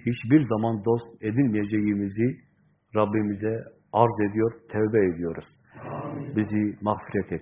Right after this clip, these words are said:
Speaker 1: ya Rabbi.
Speaker 2: Amin.
Speaker 1: Sen afuvsun ya Rabbi.
Speaker 2: Amin.
Speaker 1: Eğer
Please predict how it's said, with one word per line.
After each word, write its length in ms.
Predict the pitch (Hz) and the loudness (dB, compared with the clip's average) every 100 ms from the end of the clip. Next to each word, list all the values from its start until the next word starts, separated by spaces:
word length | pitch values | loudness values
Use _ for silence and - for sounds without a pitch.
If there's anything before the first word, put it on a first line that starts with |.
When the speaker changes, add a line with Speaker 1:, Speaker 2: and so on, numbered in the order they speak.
| - | -6
Speaker 1:
ya 80 | 80 82 | -6 -6
Rabbi. 200 | 78 78 69 - | -8 -8 -6 -8
Speaker 2:
Amin. 320 | - - - - - | -8 -10 -14 -6 -2
Speaker 1:
Sen 320 | 113 98 92 | -2 -2 -6
afuvsun 400 | - 113 - 85 | -2 -2 -2 -8
ya 140 | 82 | -6
Rabbi. 320 | 78 80 - | -6 -10 -10
Speaker 2:
Amin. 760 | - - - - - - - - _ _ _ _ _ _ _ _ _ _ _ _ _ _ _ _ _ _ _ _ _ _ _ - | -10 -8 -8 -10 -12 -14 -18 -20 _ _ _ _ _ _ _ _ _ _ _ _ _ _ _ _ _ _ _ _ _ _ _ 0
Speaker 1:
Eğer 240 | 127 127 | 6 6